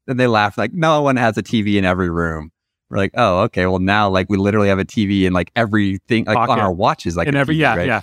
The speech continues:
Speaker 2: yep.
Speaker 1: And, and what was made me laugh even more is when he goes into the future, they obviously had to, like, guess what it was gonna be in the future. And it was, like, I think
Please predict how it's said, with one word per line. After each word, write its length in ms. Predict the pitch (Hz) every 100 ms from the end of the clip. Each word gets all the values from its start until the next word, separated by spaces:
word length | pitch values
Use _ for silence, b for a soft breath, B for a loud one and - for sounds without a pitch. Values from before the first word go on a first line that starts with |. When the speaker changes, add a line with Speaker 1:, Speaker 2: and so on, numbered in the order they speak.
| -
Speaker 2:
yep. 220 | 135 131 - _ _ _ -
Speaker 1:
And, 280 | 170 165 151
and 120 | 156
what 80 | 147
was 120 | 147
made 200 | 165 156
me 180 | 151 139
laugh 280 | 123 127 147
even 180 | 120
more 180 | 120 147
is 100 | 123
when 100 | 120
he 60 | 104
goes 300 | 135 147 139
into 140 | 123
the 120 | 104
future, 880 | - - 226 269 - 90 78 92 131 _ _ _ _ _ -
they 100 | 135
obviously 340 | 214 226 185
had 140 | 139 139
to, 80 |
like, 260 | 117 90 85
guess 320 | 120 117 -
what 100 | 110
it 40 | 87
was 120 | 101
gonna 180 | 104 90
be 140 | 95
in 60 | 90
the 80 |
future. 520 | - 92 85 90 82 80
And 120 | 127
it 40 |
was, 160 | 143 135
like, 180 | 170 -
I 100 | 156
think 320 | 240 214